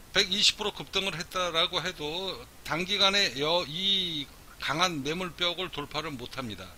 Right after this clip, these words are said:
자, 돌파를 못하면서 이제 경제 위기, 제이 아이엠에프 대공황이 오기 시작을 하면은요, 이 종목은 전저점 천이백 원을 깨고 주가가 빠지게 될 겁니다. 그러면 얼마까지 빠지냐? 저는 오백 원 봅니다. 오백 원.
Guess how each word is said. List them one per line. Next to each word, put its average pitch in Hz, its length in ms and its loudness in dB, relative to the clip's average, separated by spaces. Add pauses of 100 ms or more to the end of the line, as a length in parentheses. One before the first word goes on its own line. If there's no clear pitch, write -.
(460)
자, 131 120 0
돌파를 170 420 0
못하면서 147 800 -2
이제 165 440 4 (520)
경제 156 580 2
위기, 160 420 2 (120)
제이 147 360 2
아이엠에프 143 880 0
대공황이 156 580 0
오기 135 280 -4
시작을 143 380 0
하면은요, 147 540 -2 (420)
이 165 140 0
종목은 202 420 4
전저점 175 680 2
천이백 170 920 -2
원을 160 280 -2
깨고 165 640 0 (100)
주가가 127 400 0
빠지게 147 400 -4
될 113 180 -10
겁니다. 92 320 -10 (140)
그러면 139 300 -2
얼마까지 131 480 -4
빠지냐? 127 500 -2 (640)
저는 185 360 4
오백 185 440 4
원 196 220 4
봅니다. 123 340 -4
오백 127 420 -2
원. 165 300 -4